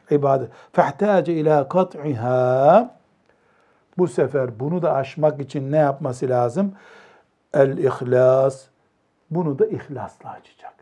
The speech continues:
İhlas eğitimi yapacak. Ve zikril minneti ve nehviha. Bu sefer asıl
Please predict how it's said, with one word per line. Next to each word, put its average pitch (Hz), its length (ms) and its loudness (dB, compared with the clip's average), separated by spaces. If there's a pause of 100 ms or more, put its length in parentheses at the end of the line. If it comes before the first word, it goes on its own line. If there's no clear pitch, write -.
(160)
İhlas 160 380 -10 (100)
eğitimi 131 420 -6
yapacak. 123 500 -6 (360)
Ve 147 100 6
zikril 170 420 -2
minneti 143 720 -2
ve 131 80 -2
nehviha. 120 720 -2 (680)
Bu 160 80 -6
sefer 156 420 -4 (440)
asıl 160 500 -2